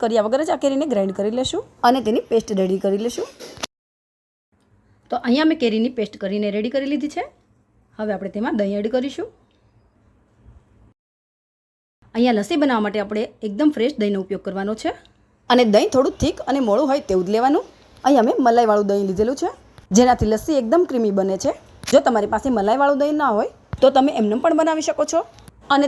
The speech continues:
તમે રેડીમેડ ક્રીમ લાવીને પણ એડ કરી શકો છો. તો અહીંયા મેં વજનમાં અઢીસો ગ્રામ જેટલું દહીં લીધેલું છે.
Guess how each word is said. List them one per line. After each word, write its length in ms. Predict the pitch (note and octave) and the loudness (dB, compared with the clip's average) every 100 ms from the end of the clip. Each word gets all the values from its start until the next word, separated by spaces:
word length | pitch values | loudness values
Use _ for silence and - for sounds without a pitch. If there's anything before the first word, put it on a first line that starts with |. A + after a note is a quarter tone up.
| C#4 | 2
તમે 200 | F4 A#3+ | 0 2
રેડીમેડ 300 | G#3+ C4+ D4 | 2 0 0
ક્રીમ 200 | D4+ D4+ C#4 | 0 2 2
લાવીને 220 | A#3 A3+ | 2 0
પણ 180 | E4+ F4 | 2 0
એડ 140 | D#4 D4+ | 0 -2
કરી 180 | C4 | -2
શકો 180 | F#3+ F3 F3 | -6 -6 -6
છો. 80 | F4 - _ - _ - | -8 -8 _ -20 _ 0
તો 60 | C4+ | 2
અહીંયા 220 | B3+ A#3+ D4+ | 2 2 2
મેં 100 | D#4+ - G#3 | 0 -2 0
વજનમાં 340 | G3 C4 D4 | 2 4 4
અઢીસો 220 | G#3+ G#3 E4 | 2 0 0
ગ્રામ 160 | E4 C4+ | 0 0
જેટલું 200 | G3+ G3 | -2 -2
દહીં 140 | G3+ | -2
લીધેલું 300 | G3 A#3+ D4 | 0 -2 -2
છે. 80 | D#4 | -4